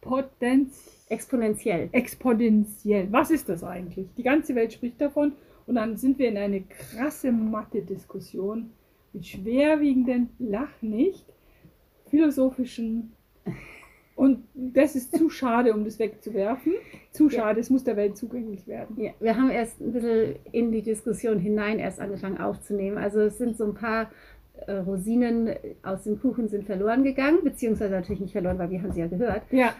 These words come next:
Speaker 2: Aber die können wir leider nicht, ähm, teilen mit der Welt.
Speaker 1: Genau.
Speaker 2: Aber ein bisschen was, es fängt dann gleich ganz relativ unvermittelt mitten im Satz an.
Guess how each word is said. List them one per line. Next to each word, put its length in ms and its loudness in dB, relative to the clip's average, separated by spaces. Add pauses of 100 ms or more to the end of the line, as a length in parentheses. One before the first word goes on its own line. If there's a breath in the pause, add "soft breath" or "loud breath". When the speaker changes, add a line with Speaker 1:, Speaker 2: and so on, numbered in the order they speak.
Speaker 2:
Aber 240 -4
die 100 -10
können 240 -2
wir 80 0
leider 240 -4
nicht, 260 -8 (100)
ähm, 480 -2 (220)
teilen 380 -2
mit 140 -4
der 140 -2
Welt. 280 0 (340)
Speaker 1:
Genau. 280 -4 (920)
Speaker 2:
Aber 320 2
ein 360 -6
bisschen 340 4
was, 220 -2
es 100 -8
fängt 300 -2
dann 180 -2
gleich 240 -4
ganz 380 -6
relativ 400 -2
unvermittelt 680 2
mitten 240 -2
im 160 -4
Satz 260 -6
an. 280 4